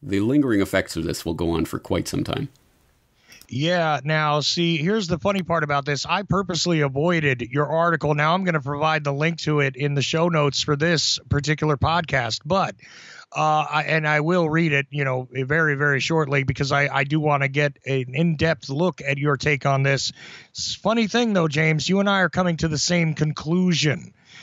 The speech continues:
Speaker 2: Uh, now, I have gone off on a couple of other details here, and I've gotten a little bit of, uh, oh, negative feedback, let's call it, based on some of my conclusions,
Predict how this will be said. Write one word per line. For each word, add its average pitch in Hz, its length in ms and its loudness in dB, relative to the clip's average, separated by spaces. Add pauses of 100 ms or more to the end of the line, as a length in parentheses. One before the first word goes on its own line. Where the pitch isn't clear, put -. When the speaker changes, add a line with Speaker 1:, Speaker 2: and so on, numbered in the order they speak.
(260)
Speaker 2:
Uh, 147 400 2
now, 156 180 2
I 170 180 2
have 190 120 2
gone 170 240 2
off 156 240 2
on 151 120 0
a 139 40 -2
couple 156 280 0
of 156 80 2
other 151 200 2
details 170 580 2
here, 147 220 2
and 143 80 0
I've 139 120 0
gotten 151 260 0
a 151 60 0
little 180 260 2
bit 170 160 2
of, 147 260 0
uh, 139 280 2 (580)
oh, 170 680 2
negative 156 420 2
feedback, 139 500 0
let's 131 200 -2
call 165 320 0
it, 170 100 -2 (140)
based 190 380 0
on 160 260 2
some 160 200 0
of 156 60 0
my 151 160 2
conclusions, 175 760 0